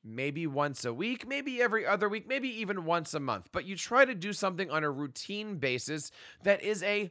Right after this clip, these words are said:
newsletter. Here's my latest posts. Here's my latest podcast. Here's the, here's, you know, a bunch of great information that I'd love to have you find. It is that long form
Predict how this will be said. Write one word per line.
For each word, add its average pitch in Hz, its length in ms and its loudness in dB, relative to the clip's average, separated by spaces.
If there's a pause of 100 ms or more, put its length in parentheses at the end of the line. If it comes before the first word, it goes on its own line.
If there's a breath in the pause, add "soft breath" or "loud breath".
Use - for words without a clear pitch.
newsletter. 139 1500 -2 (320 soft breath)
Here's 180 300 0
my 175 180 4
latest 175 460 0
posts. 202 500 0
Here's 151 340 -4
my 160 200 0
latest 165 360 -2
podcast. 165 680 0
Here's 233 320 -2
the, 147 220 -6 (100)
here's, 175 300 -4
you 151 40 -10
know, 123 160 -6 (320 soft breath)
a 120 80 2
bunch 208 440 2
of 165 120 -4
great 175 280 2
information 165 580 -2
that 151 100 4
I'd 135 120 0
love 156 240 2
to 160 120 2
have 151 240 2
you 147 140 -4
find. 127 500 2 (440 soft breath)
It 208 180 2
is 196 380 4
that 147 240 4
long 185 500 6
form 202 540 0